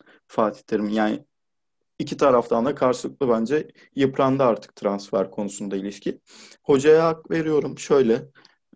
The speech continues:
e, abi yani hani N D I'yi gönderdin, yerine kimseyi almadın, adamı donka mahkum ettin. Yani hoca şapkadan tavşan çıkarması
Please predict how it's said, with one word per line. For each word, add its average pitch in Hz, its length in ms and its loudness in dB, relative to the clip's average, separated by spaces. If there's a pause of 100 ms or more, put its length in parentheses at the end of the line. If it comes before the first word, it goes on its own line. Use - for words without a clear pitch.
(100)
e, 110 240 -2 (1000)
abi 143 340 0
yani 110 220 0
hani 120 340 -4 (140)
N 135 200 4
D 147 240 4
I'yi 147 180 -2
gönderdin, 147 800 0
yerine 147 400 0
kimseyi 147 460 0
almadın, 147 580 -4
adamı 143 360 0
donka 147 320 0
mahkum 151 440 -4
ettin. - 440 -10 (440)
Yani 113 220 2
hoca 131 300 0
şapkadan 139 520 0
tavşan 147 400 -2
çıkarması 147 760 -8